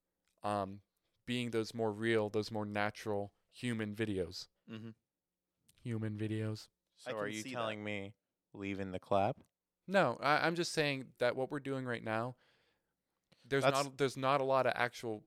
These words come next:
Speaker 1: m-, I feel like the unboxed stuff is way more edited.
Speaker 3: Yeah, yeah.
Speaker 1: And I wanna say that there's more editing going in, but it's way more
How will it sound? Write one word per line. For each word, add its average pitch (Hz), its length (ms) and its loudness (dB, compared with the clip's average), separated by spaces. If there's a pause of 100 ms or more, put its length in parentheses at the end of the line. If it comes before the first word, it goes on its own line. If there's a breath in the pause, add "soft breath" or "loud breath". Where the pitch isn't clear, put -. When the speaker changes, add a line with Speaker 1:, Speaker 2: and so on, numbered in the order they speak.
(120)
Speaker 1:
m-, 120 140 -12
I 131 140 0
feel 147 220 -2
like 127 280 0
the 120 160 -6
unboxed 113 480 -2
stuff 127 200 -2
is 107 120 -8
way 110 240 2
more 113 260 -2
edited. 107 380 -2 (640)
Speaker 3:
Yeah, 98 380 6
yeah. 87 340 2 (580)
Speaker 1:
And 123 260 -4
I 135 100 0
wanna 147 200 -2
say 127 200 0
that 120 140 -2
there's 113 140 -4
more 110 200 -4
editing 113 300 -4
going 104 280 -2
in, 110 160 -4
but 104 120 -6
it's - 100 -14
way 113 160 0
more 110 260 -4